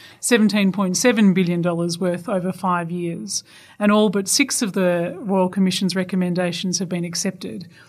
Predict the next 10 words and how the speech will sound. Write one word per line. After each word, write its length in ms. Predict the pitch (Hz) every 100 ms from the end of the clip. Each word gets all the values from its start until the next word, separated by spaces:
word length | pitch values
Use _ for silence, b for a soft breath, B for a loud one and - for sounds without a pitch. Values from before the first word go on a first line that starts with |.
| B B -
Health 260 | 240 233 233
Minister 640 | 214 208 - 202 190 196
Greg 300 | 196 196 -
Hunt 260 | 214 208
described 460 | 208 196 208 196 185
it 60 | 185
as 100 | 185
a 80 |
once-in-a-generation 1120 | 170 208 214 226 196 175 190 185 180 175 185 170
reform. 840 | 170 170 208 190 170 196 190